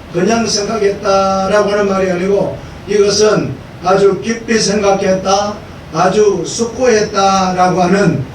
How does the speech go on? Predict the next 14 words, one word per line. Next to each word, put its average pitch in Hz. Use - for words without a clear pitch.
그러한 170
뜻입니다. -
여기에서 233
요셉의 208
어떤 240
인품을 214
볼 185
수 202
있는가 160
하면 165
요셉은요, 175
경솔하지 175
않았어요. 117
요셉은요, 180